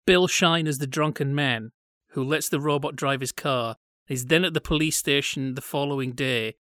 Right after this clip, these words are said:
having a drink, which he spills all over Old Mother Riley. That's why the police don't believe her.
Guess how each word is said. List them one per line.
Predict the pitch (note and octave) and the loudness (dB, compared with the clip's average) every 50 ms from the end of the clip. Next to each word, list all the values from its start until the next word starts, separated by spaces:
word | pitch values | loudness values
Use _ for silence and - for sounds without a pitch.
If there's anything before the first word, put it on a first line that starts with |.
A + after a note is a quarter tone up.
| _ _ _ _ _ _ | _ _ _ _ _ _
having | - D3+ D3+ D#3 E3 E3 D3+ | 0 2 2 4 2 0 0
a | D3 | -2
drink, | B2+ B2 C#3 C3 A#2+ A#2+ A#2+ - - | -2 -2 -2 -2 -2 -2 -4 -6 -6
which | C3+ B2+ - | -8 -6 -6
he | - C3+ | -6 -4
spills | - - - E3+ D#3+ D#3 C3+ | -4 -2 0 0 0 0 2
all | D3+ C#3+ C#3+ C#3+ C3 | 0 0 2 2 2
over | C3 C3 B2 C#3 | 0 0 0 -2
Old | C3 C3 C3 C3+ C#3 | -2 -2 -2 0 0
Mother | C#3+ C3 B2+ C#3 | 0 0 0 -2
Riley. | B2+ C3 C3 B2+ B2+ B2 B2+ B2+ | -2 0 0 0 0 0 -2 -2
That's | B2 C3 B2+ B2 - | -2 -2 -2 -2 -2
why | C#3+ C3 B2+ | -2 -2 -2
the | B2 A#2+ | -2 -4
police | - - B2+ B2+ B2 - | -6 -6 -6 -4 -4 -4
don't | - - A#2+ A#2 A2+ | -4 -4 -6 -6 -8
believe | B2 A#2 A#2 A#2+ A#2+ A#2+ - | -8 -8 -8 -8 -8 -10 -12
her. | - A2 G2 - | -14 -14 -16 -16